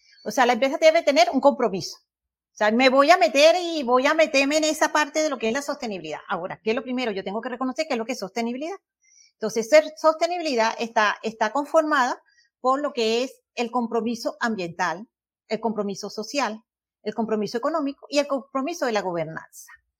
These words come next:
que son, que se unen y donde están unidas y se, y se, y se ve la unión entre estos, estos cuatro elementos es donde tenemos la sostenibilidad. Entonces, cuando empezamos, las organizaciones que tienen, primero, ¿cuál es mi compromiso y cuál es mi deber ser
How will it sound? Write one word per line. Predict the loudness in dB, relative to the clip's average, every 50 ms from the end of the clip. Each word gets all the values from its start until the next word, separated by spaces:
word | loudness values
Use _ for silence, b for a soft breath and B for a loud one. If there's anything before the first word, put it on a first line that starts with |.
| _ _ _ _ _ _
que | 0 2 2
son, | 4 4 2 2 2 -2 -4 -4
que | -2 -2
se | 2 2 2 2
unen | 2 2 0 0 -2 -2 -4 -8 -12 _
y | _ -4 -2 0
donde | 0 0 0 0 -2
están | -2 -2 -2 -2 -2
unidas | -2 -2 0 2 4 2
y | 2 2
se, | 0 -2 -2
y | -2 -2 -4 -2
se, | 0 0 0 0 -2
y | -6 -6
se | -4 -2 -2
ve | 0 0
la | 0 0
unión | -2 -2 -2 -2 -4
entre | -4 -4 -4 -6
estos, | -6 -6 -6 -8 -6 -8
estos | -8 -8 -8 -6 -4
cuatro | -2 -2 -2 0 0
elementos | 0 0 0 -2 -4 -4 -4 -4 -4
es | -2
donde | -4 -4 -4 -6
tenemos | -6 -6 -6 -6 -4 -2
la | -2 -4 -4
sostenibilidad. | -6 -10 -14 _ _ -12 -10 -10 -12 -14 -18 _ _ _ -20 _ _ _ _ _ _ _ _ _ _ _ _ b b b b b _
Entonces, | -16 -12 -12 -4 -2
cuando | 0 0 2 0
empezamos, | 0 0 0 2 2 2 2 2 0 -2 -2
las | -2 -2
organizaciones | -4 -4 -2 -2 -2 -2 -2 -2 -2 0 0 0
que | 0 0
tienen, | -2 -4 -4 -8 -12 _ _ _ _ _ _
primero, | -4 0 6 8 8 8 10 10
¿cuál | 8 8 8
es | 4
mi | -2 -2
compromiso | 0 0 0 0 -2 -4 -4 -4 -4 -6 -6 -8 -8 -8
y | -6
cuál | -4 -4 -4
es | -4 -6
mi | -6 -8 -8
deber | -8 -8 -8 -10 -12
ser | -10 -8 -6 -6 -6 -10